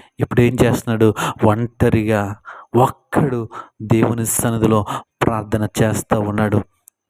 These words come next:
నీవు గనక ఇలాంటి పరిస్థితుల్లో ఉంటే, నీవు గనక ఇలాంటి పరిస్థితుల్లో జీవిస్తూ ఉంటే,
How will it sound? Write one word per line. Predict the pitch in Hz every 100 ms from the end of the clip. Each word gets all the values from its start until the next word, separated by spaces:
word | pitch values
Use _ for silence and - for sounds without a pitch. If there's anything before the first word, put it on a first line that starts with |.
| -
నీవు | 170 143 120 120
గనక | 110 113 107 - - 120
ఇలాంటి | 110 107 104 107 - - 117
పరిస్థితుల్లో | 113 120 - 139 123 117
ఉంటే, | 113 110 101 107 107 - _ _ _ _ -
నీవు | 123 127 127
గనక | 120 117 131 160
ఇలాంటి | - 131 139 139
పరిస్థితుల్లో | - 151 156 - 147 151
జీవిస్తూ | 135 185 160 147 - 127
ఉంటే, | 113 107 110